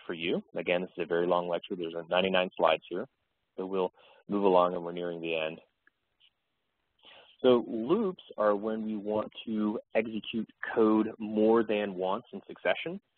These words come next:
It may sound strange, but these are very, very, very, very common constructs. We may want to iterate over an, a collection of elements. Uh, there could be any number of things we, we wanna do with loops. There are a few types of loops. While,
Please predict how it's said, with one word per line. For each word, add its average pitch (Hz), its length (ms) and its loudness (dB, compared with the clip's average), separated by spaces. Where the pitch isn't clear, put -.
It 95 140 0
may 101 180 2
sound 123 200 -2
strange, 127 340 -6
but 107 100 -6
these 104 160 -4
are 95 140 2
very, 95 380 0
very, 90 340 -2
very, 90 320 -4
very 87 240 -2
common 85 360 -10
constructs. 82 480 -6
We 113 80 2
may 107 120 6
want 107 260 4
to 107 240 -6
iterate 110 540 -2
over 95 500 -4
an, 85 400 -12
a 85 80 0
collection 101 440 0
of 92 100 0
elements. 98 640 2
Uh, 87 260 -2
there 123 120 -4
could 127 100 -10
be 120 120 -4
any 143 180 -4
number 127 280 0
of 107 140 -2
things 92 240 -8
we, 87 120 -8
we 85 140 -8
wanna 85 240 -8
do 80 140 -12
with - 200 -12
loops. 80 180 -8
There 117 160 8
are - 20 8
a 107 60 4
few 175 180 -6
types 180 320 -2
of 104 100 -8
loops. 90 320 -10
While, 95 640 0